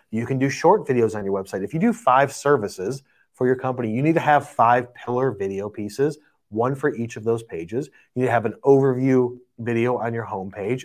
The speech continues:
or your About Us page. Then you can create short sixty-second micro content videos and sprinkle them throughout your website. You can create a video library where it has everything, all of the videos that you produce. If you have fifty videos a year, a hundred fifty videos a year,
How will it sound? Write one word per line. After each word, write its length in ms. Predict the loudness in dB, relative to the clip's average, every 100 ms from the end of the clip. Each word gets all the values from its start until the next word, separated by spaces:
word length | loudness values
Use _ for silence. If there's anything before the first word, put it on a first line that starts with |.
| _
or 180 | 0 2
your 140 | 2 0
About 300 | 2 0 -2
Us 200 | -6 -8
page. 340 | -4 -2 -4 _ _ _
Then 140 | 0
you 100 | 0
can 160 | 0 -6
create 300 | -2 -2 -2
short 420 | -6 -2 0 0 -4 _ _
sixty-second 840 | -8 -6 -6 -10 -2 -2 -2 -6
micro 320 | -6 -6 -4 -4
content 440 | -4 -6 -6 -8
videos 340 | -4 -2 -2 -6
and 180 | -8 -8
sprinkle 480 | -8 -6 -6 -4 -6
them 80 | -4
throughout 460 | -4 -4 -4 -6
your 140 | -4 -2
website. 480 | 0 -2 -2 -6 -6 _ _
You 140 | -2 -2
can 100 | -2
create 220 | 4 4
a 60 |
video 280 | 4 4 4
library 480 | 4 4 4 4 2
where 120 | 2
it 40 | 0
has 160 | -2 -2
everything, 680 | -2 0 -2 -4 -6 -8 -14 _ _ _ _ _
all 260 | 4 6 6
of 120 | 4
the 140 | -2
videos 360 | -6 -6 -6 -8
that 120 | -10
you 100 | -10
produce. 280 | -10 -10 -10
If 120 | -4
you 80 | -2
have 100 | 0
fifty 300 | 0 0 0
videos 380 | 4 4 4 0
a 40 |
year, 280 | -4 -2 0
a 80 | -2
hundred 380 | 0 2 2 -2
fifty 240 | -12 -12
videos 360 | -12 -10 -10 -10
a 60 |
year, 260 | -6 -6